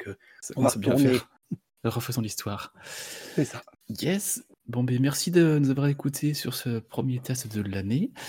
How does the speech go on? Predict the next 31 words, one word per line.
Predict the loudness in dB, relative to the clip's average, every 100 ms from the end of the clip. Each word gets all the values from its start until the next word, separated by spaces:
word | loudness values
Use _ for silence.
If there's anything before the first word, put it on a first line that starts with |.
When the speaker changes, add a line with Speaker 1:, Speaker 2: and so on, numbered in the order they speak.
| -16 _ _
Speaker 2:
Euh, | -2 0 -2 -4 -4 -6 -8 -12 _ -6
pour | 0 2 0 0
rappel, | -2 -2 -2 0 0
on | -2
est | -4
sur | -6 -8 -10
Twitter, | -12 -12 -14 -8 -6 -6 -10
Facebook, | -4 -4 -2 -4 -6 -4 -4 -4 -4
Instagram, | -4 -4 -2 -2 0 0 0 -4 -10 -16 -14 -16 -12 -8
euh, | -6 -6
P | -4 -4
P | -2
G | -2
le | -2 -4
podcast, | -4 -6 -2 -2 -2 -6 0
et | 0 0
aussi | -2 0 0 -2 -6 -2
et | -2
surtout | -2 -4 -6 0 0 0 -6
sur | -4 -4 -2
Discord | -4 -4 -4 -6 -8 _
pour | -8 -6
venir | -6 -4
échanger | -6 -6 -4
avec | -6 -4
nous | -4 -4 -6
et | -8 -8 -12 _
commenter | -8 -6 -6 -8 -12 -12 -16 -16 -18 -10
s-, | -10 -6
et | -4 -4 -4 -4
avoir | -4 -6 -10